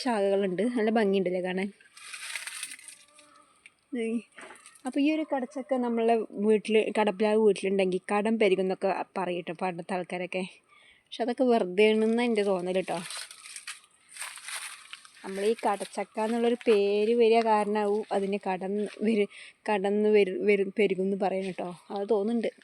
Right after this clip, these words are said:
നിങ്ങൾക്ക് ആർക്കെങ്കിലും ഇങ്ങനെ കേട്ടിട്ടുണ്ട് ട്ടോ, കേട്ടിട്ടുണ്ടോ ഈ ഒരു കടച്ച-, കടപ്ലാവ് വീട്ടിലുണ്ടെങ്കിൽ കടം പെരുകും എന്നുള്ളത്? കേട്ടിട്ടുണ്ടെങ്കിൽ ഒന്ന് കമന്റ്, കമന്റ് ചെയ്യണം ട്ടോ.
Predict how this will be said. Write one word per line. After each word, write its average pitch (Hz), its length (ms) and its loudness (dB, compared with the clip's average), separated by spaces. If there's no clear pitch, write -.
നിങ്ങൾക്ക് 208 220 -6
ആർക്കെങ്കിലും 208 420 0
ഇങ്ങനെ 208 200 0
കേട്ടിട്ടുണ്ട് 185 480 -4
ട്ടോ, - 80 -6
കേട്ടിട്ടുണ്ടോ 196 480 -2
ഈ 196 100 0
ഒരു 202 140 -2
കടച്ച-, 196 300 -2
കടപ്ലാവ് 202 460 -2
വീട്ടിലുണ്ടെങ്കിൽ 196 560 -2
കടം 185 240 -2
പെരുകും 185 280 0
എന്നുള്ളത്? 185 360 -2
കേട്ടിട്ടുണ്ടെങ്കിൽ 208 420 -2
ഒന്ന് 214 140 -6
കമന്റ്, 180 300 -4
കമന്റ് 190 320 -8
ചെയ്യണം 170 260 -10
ട്ടോ. 170 80 -6